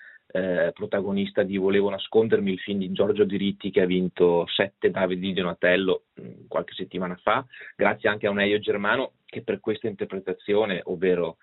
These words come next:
per l'interpretazione di Antonio Ligabue, si era già portato a casa, eh, anche un Orso d'Argento. E se vogliamo restare per un attimo al cinema, allora Antonio Ligabue fu anche lo sceneggiato di Nocita,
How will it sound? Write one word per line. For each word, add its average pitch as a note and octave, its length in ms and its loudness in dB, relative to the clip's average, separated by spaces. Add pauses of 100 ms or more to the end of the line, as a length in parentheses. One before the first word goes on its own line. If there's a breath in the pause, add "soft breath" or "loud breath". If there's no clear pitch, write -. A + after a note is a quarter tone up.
(340 soft breath)
per G2 140 -2
l'interpretazione F#2+ 880 -2
di F2+ 140 0
Antonio G2 360 0
Ligabue, F#2+ 440 2
si - 100 -4
era F#2 140 -2
già G#2+ 180 0
portato G2+ 320 -6
a F#2 60 -4
casa, F#2 440 -2
eh, - 240 -10
anche F2 540 -4
un F2 160 -4
Orso F2+ 280 0
d'Argento. F2+ 720 0 (680 loud breath)
E B2+ 160 0
se C#3 120 4
vogliamo A#2+ 340 0
restare G#2 360 -2
per G2 120 -8
un G2 80 -6
attimo G#2 240 -4
al A#2+ 80 -4
cinema, G2+ 360 -6 (180)
allora A2 380 -2 (280)
Antonio B2 480 -2
Ligabue A#2 420 2
fu A2 160 -8
anche G2+ 240 -4
lo G#2 80 -2
sceneggiato G2+ 600 -4
di G2 120 -8
Nocita, G2 720 -2